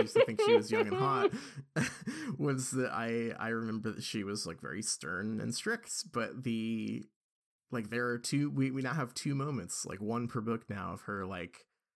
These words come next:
uh, kind of secretly being, like, impressed or, or actually, no, I guess there's two, 'cause it, it's, um, 'cause in, in, uh, Sorcerer's Stone, not only is there the Remembrall scene, but there's the troll scene, right?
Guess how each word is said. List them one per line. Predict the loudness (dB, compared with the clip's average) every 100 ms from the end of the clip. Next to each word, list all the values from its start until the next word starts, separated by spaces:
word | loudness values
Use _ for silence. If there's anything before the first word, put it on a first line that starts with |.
| _ _ _ -12
uh, | -8 -8 -10 -12 -16 _ -16
kind | -8 -4 -4
of | -4
secretly | -6 -2 -2 -2 -2 -2 -2 -4
being, | -4 -2 -2 -4 -6 -8 _ _ _ -8
like, | -8 -8 -16 _ _ _ _ _ _ -10
impressed | -8 -6 -4 -4 -6 -6
or, | -6 -8 -8
or | -4
actually, | -4 -2 -2
no, | -2
I | 0
guess | 0
there's | 0 -2
two, | -2 -2 -2
'cause | -2 -2 -2
it, | -6 -6 -6
it's, | -8 -10 -18 -20 -20 _
um, | -2 0 0 -2 -6 -8 _ _ _ _ _ _ -4
'cause | 0 2
in, | 2 2
in, | 2 4 4 2 -2 -4
uh, | -2 -2 -4 -8 _ -14
Sorcerer's | -4 -2 0 -4
Stone, | -2 0 0
not | 0 0
only | 2
is | 0
there | 0 -2
the | -2
Remembrall | -2 0 0 0
scene, | -2 -2
but | -2
there's | -4
the | -4
troll | -2 0 0
scene, | 0 -2 -4
right? | -2 -2